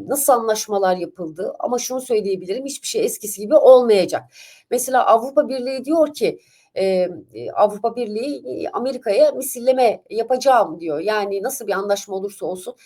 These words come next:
minimum da olsa, yani bu yüzde on uygulaması devam etse de bu yüzde ona karşılık biz de bir şey yapacağız diyor.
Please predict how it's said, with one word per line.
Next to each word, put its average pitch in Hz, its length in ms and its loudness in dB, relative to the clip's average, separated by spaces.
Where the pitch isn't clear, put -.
minimum 254 500 -2
da 196 60 0
olsa, 165 280 -4
yani 202 300 -2
bu 226 100 -8
yüzde 226 300 -4
on 220 420 0
uygulaması 214 640 -6
devam 233 300 0
etse 202 300 -8
de 285 140 0
bu 247 80 -10
yüzde 247 280 -6
ona 269 240 -2
karşılık 262 440 0
biz 294 160 -2
de 233 80 2
bir 190 60 -4
şey 190 180 -6
yapacağız 156 600 -8
diyor. 95 160 -18